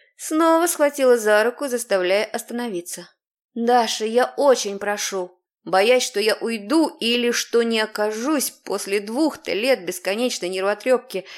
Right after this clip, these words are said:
достаточно великодушной, она затараторила. «Никита, если он узнает, я потеряю его. Я люблю его, правда. Мне наплевать, что скажут другие, но если кто-то узнает,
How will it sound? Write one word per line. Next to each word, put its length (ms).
достаточно 600
великодушной, 920
она 320
затараторила. 800
«Никита, 720
если 440
он 200
узнает, 480
я 120
потеряю 560
его. 340
Я 260
люблю 400
его, 240
правда. 560
Мне 260
наплевать, 540
что 160
скажут 420
другие, 540
но 220
если 420
кто-то 400
узнает, 460